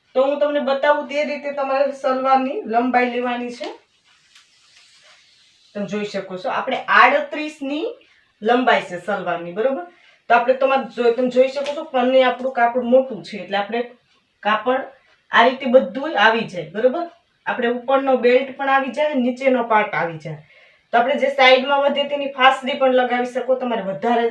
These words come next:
અ, ચપટી લેવી હોય તો તેના પણ હું આઈડિયા બતાવીશ તમને, કેવી રીતના તમારે ફાસડી આ લગાવી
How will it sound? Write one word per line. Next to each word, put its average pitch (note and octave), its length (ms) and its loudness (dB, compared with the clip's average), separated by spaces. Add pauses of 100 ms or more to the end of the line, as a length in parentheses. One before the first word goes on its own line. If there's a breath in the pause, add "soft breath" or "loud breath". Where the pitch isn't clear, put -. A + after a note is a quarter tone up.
અ, G#3+ 160 -2
ચપટી A#3 380 -4
લેવી A#3 280 2
હોય G#3 200 0
તો G3 160 -14
તેના A#3 280 0
પણ G#3+ 160 -6
હું B3+ 200 -4
આઈડિયા F#3+ 440 2
બતાવીશ D#3+ 520 -6
તમને, F3 240 -8
કેવી C4 360 -4
રીતના C4 280 0
તમારે B3 380 0
ફાસડી B3 460 -4 (480 loud breath)
આ G3+ 80 0
લગાવી B3+ 580 6